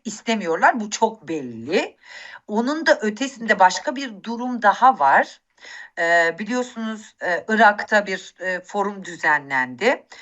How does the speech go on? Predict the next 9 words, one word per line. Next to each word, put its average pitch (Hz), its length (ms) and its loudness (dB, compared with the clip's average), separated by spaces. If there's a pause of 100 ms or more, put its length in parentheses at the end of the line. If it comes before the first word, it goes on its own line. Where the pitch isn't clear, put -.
(260)
ve 185 280 4
o 196 420 2
foruma 175 600 2
işte 165 280 -6
böyle 156 140 -4
Mazlum 156 540 2
Abdi 147 320 -2
falan 156 400 4
da 123 260 2